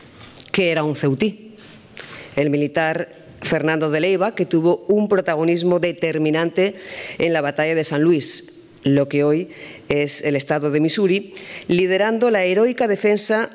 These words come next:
de esa estratégica plaza a orillas del Mississippi,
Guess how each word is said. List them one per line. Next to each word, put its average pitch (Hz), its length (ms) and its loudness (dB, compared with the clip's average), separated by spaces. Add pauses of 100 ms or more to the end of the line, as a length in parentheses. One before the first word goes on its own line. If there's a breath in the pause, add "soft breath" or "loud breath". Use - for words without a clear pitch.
de 160 300 0
esa 180 320 0
estratégica 160 1040 -2
plaza 160 520 -4
a 135 80 -4
orillas 147 460 2
del 151 120 0
Mississippi, 175 760 -2